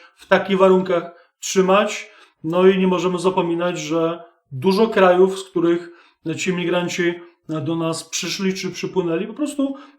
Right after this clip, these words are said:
władze tych krajów nie chcą z powrotem własnych obywateli. Skoro nie są dotychczas, nie chciały dotychczas,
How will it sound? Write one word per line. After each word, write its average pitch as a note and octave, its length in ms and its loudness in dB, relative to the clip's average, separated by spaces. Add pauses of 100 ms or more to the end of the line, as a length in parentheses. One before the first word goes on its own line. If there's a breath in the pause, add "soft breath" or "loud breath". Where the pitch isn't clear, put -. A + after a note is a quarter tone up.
władze G#3 440 2
tych A3+ 140 -4
krajów G#3+ 340 2 (200)
nie C4 140 2
chcą F3+ 180 -2
z - 60 -10
powrotem D#3+ 520 -2 (260 loud breath)
własnych D3+ 640 -4 (220)
obywateli. F3 680 2 (280 loud breath)
Skoro G3+ 380 2
nie F3+ 220 0
są F#3 440 0
dotychczas, E3+ 680 -2
nie D#3+ 80 -4
chciały D#3+ 280 -2
dotychczas, D#3+ 680 -4